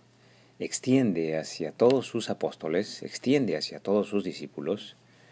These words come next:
esta autoridad que solamente Cristo puede dar.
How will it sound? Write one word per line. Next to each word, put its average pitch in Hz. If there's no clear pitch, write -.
esta -
autoridad 98
que -
solamente 131
Cristo -
puede 78
dar. 110